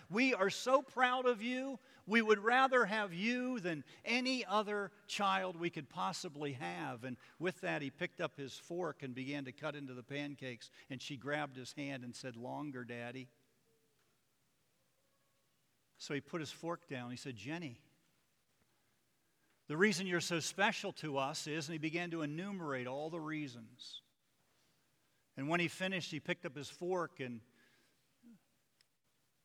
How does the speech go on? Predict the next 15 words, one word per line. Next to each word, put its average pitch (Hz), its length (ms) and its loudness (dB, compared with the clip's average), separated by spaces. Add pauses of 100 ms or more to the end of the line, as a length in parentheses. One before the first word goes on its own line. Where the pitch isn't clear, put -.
(420)
went - 200 -2
back 170 240 2
to 160 100 -12
the 143 100 -8
pancakes, 160 680 -4
and 131 100 -8
she 143 120 -8
grabbed 143 360 -4
his 131 140 -10
hand 156 280 -4
and 123 100 -8
said, 135 180 -6
"Longer, 147 440 -4
Daddy, 123 340 -6
longer." 135 540 -8